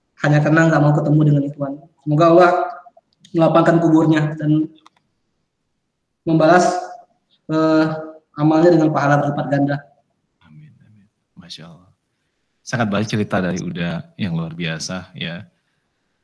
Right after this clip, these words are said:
Speaker 2: Eh, di beberapa menit terakhir, Uda,
Speaker 1: Nah.
Speaker 2: eh, yang Ana tangkap adalah di sana ada, Uda sepertinya ada sesuatu yang saling bertabrakan, dalam artian di sini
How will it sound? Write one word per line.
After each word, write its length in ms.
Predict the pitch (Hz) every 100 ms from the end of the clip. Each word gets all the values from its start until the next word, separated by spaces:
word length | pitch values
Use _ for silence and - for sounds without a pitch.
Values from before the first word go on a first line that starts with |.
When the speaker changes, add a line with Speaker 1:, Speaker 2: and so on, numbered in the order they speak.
| _ _ _
Speaker 2:
Eh, 480 | 139 135 139 139 143 135 - - _ _ _ _ _
di 440 | 123 131 131 131 131
beberapa 320 | 123 123 131 127
menit 440 | 131 131 - _
terakhir, 320 | 123 110 135
Uda, 260 | 131 113 110 - _ _ _ _ _ _ -
Speaker 1:
Nah. 440 | 190 190 190 - - - 143 143
Speaker 2:
eh, 140 | 143
yang 120 | 147
Ana 200 | 143 147
tangkap 320 | 143 131 175 131
adalah 400 | 113 104 135 143
di 120 | 110
sana 240 | - 127 -
ada, 600 | 101 95 85 78 - - 143
Uda 240 | 120 143 151
sepertinya 560 | - - 120 127 156 104
ada 160 | 107
sesuatu 640 | 135 120 - 107 98 - 131 -
yang 800 | 110 98 101 110 110 113 110 113 113 _ _ _ _ _
saling 280 | - 101 104
bertabrakan, 760 | 98 90 85 87 80 87 92
dalam 160 | 90 87
artian 280 | 82 92 101
di 120 | 90
sini 600 | - 85 92 95 87